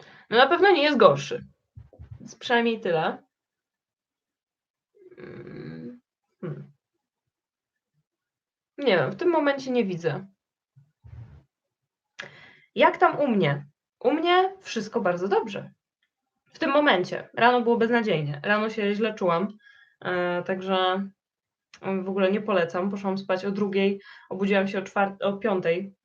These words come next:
czterdzieści z bólem brzucha i w ogóle nie, beznadziejnie było. E, przez dwie godziny dochodziłam do siebie, a potem jeszcze kolejne dwie godziny leżałam w łóżku, e, i robiłam hiszpański.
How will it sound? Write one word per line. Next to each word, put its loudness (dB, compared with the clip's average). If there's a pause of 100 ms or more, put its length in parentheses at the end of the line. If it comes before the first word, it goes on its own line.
czterdzieści -4
z -6
bólem 0
brzucha -2
i -10
w -10
ogóle -4
nie, -12 (140)
beznadziejnie -4
było. -2 (640)
E, -2 (360)
przez -12
dwie 2
godziny 0
dochodziłam 0
do 0
siebie, 0
a 0
potem -2
jeszcze -2
kolejne -2
dwie -4
godziny -4
leżałam -2
w -10
łóżku, -4 (880)
e, 2
i -2
robiłam 2
hiszpański. -10